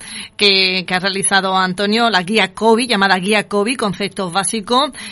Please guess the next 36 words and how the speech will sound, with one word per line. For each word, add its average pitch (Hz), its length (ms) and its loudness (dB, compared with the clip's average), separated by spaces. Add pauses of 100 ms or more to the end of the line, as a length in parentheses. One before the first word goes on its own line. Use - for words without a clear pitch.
(140)
eh, 196 160 -2
que 196 100 -2
ha 196 60 4
realizado 202 560 -2
para 214 200 2
aclarar, 190 460 2
eh, 202 140 2
ciertas 202 480 2
dudas 196 300 0
al 190 80 -2
respecto, 208 500 -4
¿no? 214 200 0
Tanto 190 400 -2
del 185 280 -4
covid 226 280 0
en 240 100 0
sí, 254 240 -2
fijaros, 233 480 -2
eh, 196 180 0
a 202 120 2
un 226 140 0
año 226 200 0
ya 202 200 0
que 233 120 -4
se 208 80 0
ha 208 60 0
cu-, 202 160 -8 (140)
que 185 100 -8
se 202 140 -6
cumple 233 460 0 (340)
de 185 300 0
haber 180 240 2
aparecido 185 460 -2
en 185 80 -4
nuestras 185 400 -2
vidas 214 320 2